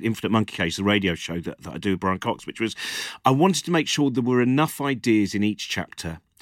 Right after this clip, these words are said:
that people could go off and explore them themselves as well. You know, I'm not trying to give anyone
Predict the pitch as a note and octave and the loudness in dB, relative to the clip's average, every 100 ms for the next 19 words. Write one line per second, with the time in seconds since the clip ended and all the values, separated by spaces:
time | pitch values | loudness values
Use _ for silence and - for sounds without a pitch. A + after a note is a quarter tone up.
0 | - - - A2+ - - A#2 B2+ - G2+ | -18 -16 -2 -2 -2 -4 -2 -2 -6 -8
1 | - A2 G#2+ G2+ - G2 E2 - G#2 F#2 | -2 2 4 4 0 -4 -4 -2 0 0
2 | F2+ F2 F2 E2+ - E2+ D#2+ - E2 E2 | 0 -2 -4 -4 -2 -2 -4 -8 -10 -6
3 | E2+ D2 F2+ G2+ G#2+ C3+ D#3+ - D#3+ C#3+ | -6 -4 0 2 4 4 2 0 -2 0
4 | C#3 B2+ C3 A#2 A#2 | 0 2 2 2 0